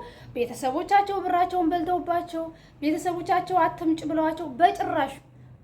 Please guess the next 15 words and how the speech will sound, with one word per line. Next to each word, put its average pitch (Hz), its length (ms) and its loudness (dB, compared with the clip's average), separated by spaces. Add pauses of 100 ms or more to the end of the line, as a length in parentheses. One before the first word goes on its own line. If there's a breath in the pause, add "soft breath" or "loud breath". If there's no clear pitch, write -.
(800)
ወይ 339 180 2
ለፍቅረኛዋ 320 560 4 (120)
ወይ 294 180 0
ለባሏ 294 340 2 (100)
ብር 294 180 -2
ልካ 311 280 -4
ባሏን፣ 269 380 0 (160)
ባሏ 262 340 -2
ሲከዳት 294 480 -2
ወይም 269 200 -2
ደግሞ 269 220 -2
ፍቅረኛዋ 277 460 -6
ሲክዳት 285 480 -4 (320 soft breath)
የዛን 285 280 2
ጊዜ 294 140 -2